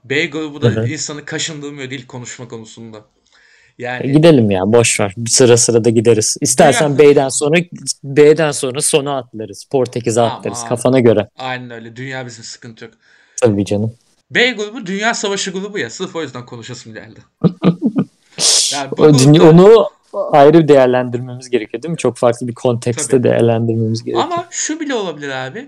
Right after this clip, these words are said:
Speaker 1: Bu grupta bir futbolcunun bir futbolcuya yapacağı en ufak bir dandik bir hareket Dünya Savaşı çıkartabilir. <laughs> Yani ne lan bu? İngiltere, Amerika, Galler, İran. Bir Galler bu konuda çekimsel kalacak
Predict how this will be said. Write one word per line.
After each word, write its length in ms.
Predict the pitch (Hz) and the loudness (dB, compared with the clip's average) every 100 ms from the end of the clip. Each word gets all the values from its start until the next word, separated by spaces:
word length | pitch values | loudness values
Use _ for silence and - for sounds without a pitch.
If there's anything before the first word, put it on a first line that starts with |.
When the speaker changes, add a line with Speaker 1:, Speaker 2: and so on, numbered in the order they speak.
| _ | _
Speaker 1:
Bu 100 | 247 | -16
grupta 520 | 269 226 - 185 214 _ _ _ _ _ | -12 -12 -12 -12 -12 _ _ _ _ _
bir 100 | 233 | -12
futbolcunun 600 | 254 214 - 170 151 165 | -12 -16 -14 -12 -12 -14
bir 60 | 226 | -16
futbolcuya 480 | 233 - 180 147 160 | -18 -14 -12 -8 -8
yapacağı 340 | 156 147 160 | -8 -8 -8
en 160 | 175 269 | -8 -10
ufak 240 | 196 180 147 | -10 -12 -12
bir 60 | 147 | -8
dandik 400 | 170 190 226 165 | -8 -8 -10 -8
bir 60 | |
hareket 380 | 160 156 220 143 | -8 -8 -10 -12
Dünya 260 | 139 170 185 | -10 -8 -8
Savaşı 360 | 175 156 - | -8 -8 -8
çıkartabilir. 560 | - 156 139 135 113 104 | -8 -8 -10 -12 -18 -18
<laughs> 140 | - _ _ _ _ - - 123 | -20 _ _ _ _ -14 -6 -2
Yani 340 | 139 131 127 - - 180 | 0 0 -2 -6 -18 -6
ne 180 | 170 277 | -2 0
lan 320 | 233 262 120 | -2 -4 -10
bu? 200 | 123 131 - 190 | -14 -14 -20 -14
İngiltere, 520 | 165 185 185 190 165 | -10 -8 -8 -6 -4
Amerika, 380 | 151 165 165 156 | -4 -4 -6 -6
Galler, 400 | 135 143 135 135 | -6 -4 -4 -6
İran. 300 | 123 113 135 _ _ _ _ _ - | -8 -12 -14 _ _ _ _ _ -14
Bir 180 | 262 | -10
Galler 420 | 196 247 233 233 180 - - | -2 -2 0 -4 -4 -12 -20
bu 80 | 180 | -14
konuda 260 | 190 170 165 | -12 -10 -6
çekimsel 540 | 180 180 170 208 208 | -6 -8 -8 -6 -4
kalacak 640 | 180 135 127 220 - - | -6 -10 -12 -12 -14 -16